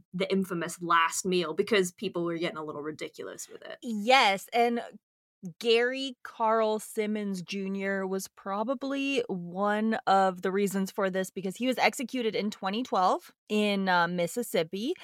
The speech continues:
Speaker 2: and he was jailed for the murder of Jeffrey Wolf, and they called him the Butcher Simmons because he dismembered this guy and he fed him to alligators in nineteen ninety-six.
Speaker 1: Yeah, this guy was not a nice person. I mean,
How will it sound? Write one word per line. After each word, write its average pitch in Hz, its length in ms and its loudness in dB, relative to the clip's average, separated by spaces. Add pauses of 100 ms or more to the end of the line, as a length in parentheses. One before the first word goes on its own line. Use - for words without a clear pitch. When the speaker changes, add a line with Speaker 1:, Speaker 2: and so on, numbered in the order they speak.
(200)
Speaker 2:
and 220 160 2
he 285 200 -2
was 311 320 -2
jailed 202 520 2
for 208 320 -2
the 208 180 -4
murder 180 480 0
of 170 260 -2 (180)
Jeffrey 185 560 0
Wolf, 180 300 2
and 180 160 0
they 185 100 0
called 202 320 0
him 208 220 0 (100)
the 180 300 0
Butcher 170 640 0
Simmons 151 640 -4
because 214 340 0
he 226 160 -4
dismembered 190 720 0
this 226 220 -2
guy 233 220 4
and 208 200 0
he 220 80 -2
fed 208 220 0
him 277 140 -2
to 330 140 -2 (120)
alligators 196 960 4
in 208 140 -4
nineteen 185 340 -2
ninety-six. - 720 -12 (220)
Speaker 1:
Yeah, 254 760 6
this 254 180 4
guy 302 160 2
was 311 180 -2
not 233 360 2
a 247 80 -4
nice 233 340 0
person. 196 340 -2
I 262 120 4
mean, 254 380 2